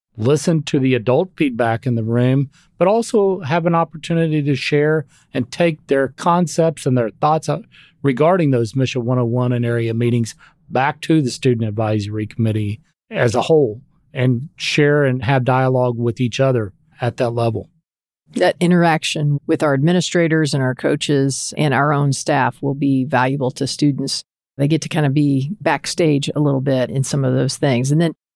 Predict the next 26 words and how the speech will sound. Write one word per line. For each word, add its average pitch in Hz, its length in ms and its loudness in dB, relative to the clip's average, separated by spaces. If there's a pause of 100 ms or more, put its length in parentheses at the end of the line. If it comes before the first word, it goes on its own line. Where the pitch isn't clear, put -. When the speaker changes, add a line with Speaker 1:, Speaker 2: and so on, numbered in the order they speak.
Speaker 2:
also 202 380 2
the 156 100 2
National 160 320 0
Federation 151 520 -2
of 143 120 -4
High 156 120 0
School 156 200 0
Associations 135 680 -2 (120)
runs 165 300 2
a 156 80 2
summer 160 600 0
leadership 151 600 -2 (260)
conference, - 640 -4
and 131 540 -2 (160)
we 151 160 0
think 147 320 -2
maybe 147 460 2
some 165 240 -2
of 156 80 0
those 156 200 0
students 175 380 -2
will 160 140 2
attend. 180 360 0 (580)
Speaker 1:
Yes, 202 360 2
we're 190 200 4
hoping 185 380 0